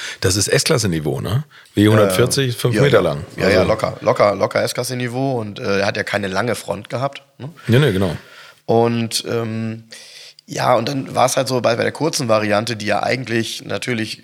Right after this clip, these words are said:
Speaker 2: so ein bisschen, äh, ich sag mal, alltagstauglicher ist mit unter fünf Metern,
Speaker 1: Hm.
Speaker 2: hatte man halt das Problem, dass, äh, der Kofferraum nicht so richtig riesig war.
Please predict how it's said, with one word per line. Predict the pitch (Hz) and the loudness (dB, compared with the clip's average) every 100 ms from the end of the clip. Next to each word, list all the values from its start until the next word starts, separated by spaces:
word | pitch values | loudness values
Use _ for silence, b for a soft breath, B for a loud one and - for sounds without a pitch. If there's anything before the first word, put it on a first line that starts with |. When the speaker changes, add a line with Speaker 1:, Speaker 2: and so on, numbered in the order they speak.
| 120 | -12
Speaker 2:
so | 101 | -10
ein | 107 | -8
bisschen, | - 107 107 107 104 104 | -2 -2 -2 -6 -6 -6
äh, | 107 101 98 | -4 -4 -4
ich | 107 | -4
sag | 104 98 | -6 -4
mal, | 104 98 95 - - | -2 -2 -6 -12 -6
alltagstauglicher | 117 110 - 104 101 104 95 | -2 -2 0 -2 -2 -4 -4
ist | - | -4
mit | - | -8
unter | 120 - | -6 -6
fünf | 95 92 | -6 -8
Metern, | 101 101 110 151 - B B | -6 -2 0 -2 -6 B B
Speaker 1:
Hm. | - - - | -4 -4 -4
Speaker 2:
hatte | 117 | 0
man | 113 113 | 0 2
halt | 107 | 0
das | 113 - | -2 -6
Problem, | 107 98 107 127 | -8 -4 -2 0
dass, | 107 110 - | -2 -4 -6
äh, | - 107 107 90 | -6 -4 -4 -6
der | - | -8
Kofferraum | 139 127 117 | -4 0 0
nicht | 113 113 | 0 -4
so | 98 | -6
richtig | - 123 143 - | -6 -6 -6 -8
riesig | 147 147 139 | -6 -6 -2
war. | 151 180 | -2 -2